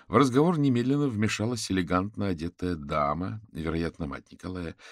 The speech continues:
"О, Господи! Что он опять натворил?" Аверин решил, что сказать правду будет разумнее всего. Он сбил насмерть женщину возле деревни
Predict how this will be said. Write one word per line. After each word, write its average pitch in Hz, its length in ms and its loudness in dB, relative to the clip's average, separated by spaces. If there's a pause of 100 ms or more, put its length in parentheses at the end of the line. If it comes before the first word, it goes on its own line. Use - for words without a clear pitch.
(120)
"О, 104 100 0
Господи! 127 540 4 (640)
Что - 180 2
он 196 80 8
опять 175 220 6
натворил?" 151 500 2 (440)
Аверин 85 420 0
решил, 82 340 -2
что - 200 -8
сказать 73 440 -8
правду 92 300 -8
будет 76 280 -8
разумнее 73 520 -6
всего. 62 480 -14 (840)
Он 113 300 -2
сбил 110 340 2
насмерть 92 600 -2
женщину 73 600 -4
возле 69 280 -6
деревни 69 680 -6